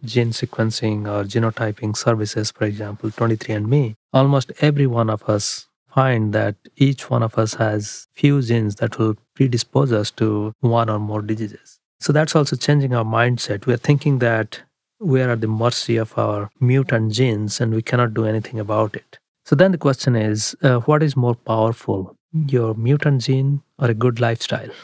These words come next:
<laughs> That's why we did this study where we took mice that did not have the internal clock because they lacked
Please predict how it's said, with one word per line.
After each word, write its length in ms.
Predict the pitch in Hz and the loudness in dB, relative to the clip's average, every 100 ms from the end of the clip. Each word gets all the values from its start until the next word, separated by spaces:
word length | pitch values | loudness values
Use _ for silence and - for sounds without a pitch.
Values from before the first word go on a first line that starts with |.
| - _ 147 | -20 _ -12
<laughs> 440 | _ _ _ _ | _ _ _ _
That's 360 | 131 147 156 - | 4 4 4 0
why 300 | 123 110 107 | 0 0 -2
we 420 | 123 117 113 110 127 | 0 2 2 0 0
did 220 | 139 139 | 2 2
this 140 | 120 120 | 2 0
study 320 | - 113 107 | 0 0 0
where 240 | 101 120 | -2 -2
we 100 | 113 | 0
took 340 | 113 - 131 - | 0 0 0 0
mice 340 | 117 113 110 | 0 2 0
that 160 | - 110 | -2 -2
did 100 | 110 | 0
not 260 | 117 139 - | 2 0 0
have 140 | 113 | -2
the 200 | 113 113 | -2 2
internal 520 | 151 147 143 117 107 | 0 2 0 0 -2
clock 400 | 101 - 107 - _ _ _ _ _ _ 131 | -4 -6 -6 -6 _ _ _ _ _ _ -4
because 800 | 123 - 123 113 110 - - - _ _ | -4 2 2 2 0 -4 -10 -16 _ _
they 140 | 113 | -4
lacked 540 | 110 113 120 120 107 | -2 0 0 -2 -6